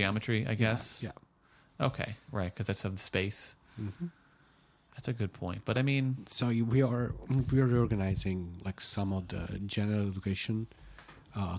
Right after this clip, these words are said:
Speaker 2: courses at, at my college.
Speaker 1: Mm-hmm.
Speaker 2: And one of the categories that I proposed,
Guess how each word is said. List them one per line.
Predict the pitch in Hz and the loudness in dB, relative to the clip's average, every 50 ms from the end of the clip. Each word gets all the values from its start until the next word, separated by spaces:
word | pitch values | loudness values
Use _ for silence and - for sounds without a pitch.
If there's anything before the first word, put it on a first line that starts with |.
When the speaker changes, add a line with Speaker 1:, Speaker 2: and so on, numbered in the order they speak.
| - - | -6 -2
Speaker 2:
courses | - 113 104 - - - 110 104 - - - - - - | 0 0 0 0 0 -2 -2 -2 -4 -6 -8 -8 -6 -2
at, | 110 101 104 98 - | -2 0 0 0 0
at | 110 110 104 - _ _ - | 0 0 0 -2 _ _ -6
my | 98 101 104 104 | -2 0 0 0
college. | 104 - 110 107 110 113 123 - - _ _ - - | 0 0 0 0 0 0 -2 -6 -12 _ _ -10 -8
Speaker 1:
Mm-hmm. | 113 117 117 135 135 - - _ _ _ - | -6 -6 -6 -8 -10 -14 -20 _ _ _ 0
Speaker 2:
And | 120 120 113 107 104 101 98 95 95 98 | 0 2 2 2 0 0 0 -2 0 2
one | 107 113 120 | 2 4 4
of | 120 117 104 | 4 2 2
the | 101 98 98 | 0 -2 0
categories | - 107 - 107 101 101 98 98 92 - | -2 -2 -2 0 0 2 0 0 -2 -2
that | - 104 95 | -2 0 2
I | 92 101 117 | 2 2 2
proposed, | 113 - 104 - - 92 87 92 92 98 - - | 0 -2 -2 -2 -2 0 0 0 -2 -4 -8 -14